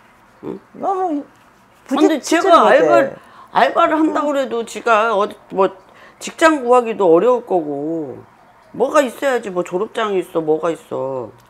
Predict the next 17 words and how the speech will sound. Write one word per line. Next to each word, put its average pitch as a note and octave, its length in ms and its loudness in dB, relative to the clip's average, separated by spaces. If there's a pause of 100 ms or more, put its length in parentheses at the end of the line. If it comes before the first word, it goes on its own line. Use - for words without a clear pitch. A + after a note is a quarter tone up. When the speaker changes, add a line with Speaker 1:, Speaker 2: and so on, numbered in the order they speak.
(280)
Speaker 2:
그래, F#4 240 0
얘는 D#4+ 380 -2
뭐 C#4+ 220 -10 (500)
그냥 F#4 300 -8 (1040)
그래도 A3+ 400 -4
고등학교 D4 600 -6
다니면서 F#3 840 -6
Speaker 1:
어디 - 220 -14
Speaker 2:
컴퓨터 F#4 420 6
Speaker 1:
카운-, F#3 100 0
Speaker 2:
자격증도 A3 720 -2
다 G3+ 100 -12
Speaker 1:
카운터 D#4+ 560 0
Speaker 2:
갖고. F#3+ 160 -2
Speaker 1:
같은 G#3 160 -6
데라도 F3 340 -4
들어가. B2+ 720 -8